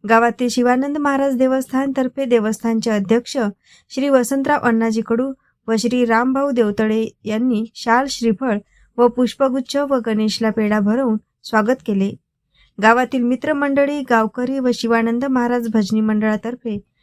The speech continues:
गणेशचे ढोल ताशा व डीजेच्या तालावर गावात मिरवणूक काढून सत्कार करण्यात आला. नेताजी सुभाषचंद्र बोस अभ्यासिकामध्ये तो परीक्षेचा सराव करीत होता. तालुक्यातील राजकीय मंडळी व प्रतिष्ठित व्यक्तींकडून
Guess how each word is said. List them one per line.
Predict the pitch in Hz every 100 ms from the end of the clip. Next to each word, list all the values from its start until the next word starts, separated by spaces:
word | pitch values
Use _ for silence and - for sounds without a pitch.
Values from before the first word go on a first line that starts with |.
| _ -
गणेशचे | 226 247 269 269 285
ढोल | 226 247 262
ताशा | 254 233 277
व | 277
डीजेच्या | 233 220 214 220 226
तालावर | 220 220 240 247 214 254 _ -
गावात | 214 254 262
मिरवणूक | 226 220 226 233 -
काढून | 247 240 220 _ _ _
सत्कार | 226 - 269
करण्यात | 285 233 202 208
आला. | 208 208 220 _ _ _ _
नेताजी | 220 226 269 247 254
सुभाषचंद्र | 254 247 277 285 302 285 294
बोस | 285 302 -
अभ्यासिकामध्ये | 214 202 220 240 226 226 226 226 262
तो | 254
परीक्षेचा | 233 214 214 220 220 220
सराव | 226 220 254
करीत | 254 220 214
होता. | 202 214 226 _ _ _ _ -
तालुक्यातील | 254 277 311 311 330
राजकीय | 311 247 226 - 277
मंडळी | 269 262 262 269 285 -
व | 240
प्रतिष्ठित | 240 240 233 269 302 320
व्यक्तींकडून | 302 285 277 262 254 277 233